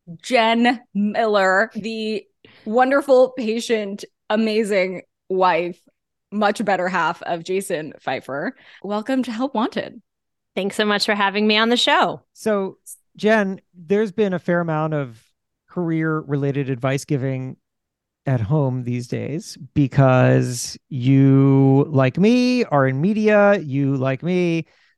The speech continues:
Speaker 3: are in an ever-shifting world of things. You, like me, are very ambitious.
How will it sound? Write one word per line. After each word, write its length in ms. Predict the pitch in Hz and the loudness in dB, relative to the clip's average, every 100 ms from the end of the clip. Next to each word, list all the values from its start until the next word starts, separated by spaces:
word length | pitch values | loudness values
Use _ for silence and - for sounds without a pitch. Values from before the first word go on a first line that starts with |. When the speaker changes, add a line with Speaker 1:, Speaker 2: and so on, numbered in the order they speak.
| _ | _
Speaker 3:
are 180 | 139 139 | -6 -4
in 200 | 147 139 | -2 -4
an 120 | 135 - | -4 -2
ever-shifting 760 | 160 156 - 151 - 135 135 | -2 -2 -4 -8 -8 -8 -6
world 580 | 127 170 175 165 165 160 | -2 0 2 0 -2 -6
of 180 | 175 151 | -8 -8
things. 500 | - 160 151 151 135 | -4 -2 -2 -4 -8
You, 260 | 139 127 131 | -8 -6 -2
like 220 | 127 123 | -4 -2
me, 320 | 156 151 147 | -2 -2 -2
are 100 | 135 | -6
very 240 | 117 120 120 | -6 -6 -6
ambitious. 520 | 123 180 170 151 | -4 -4 -4 -6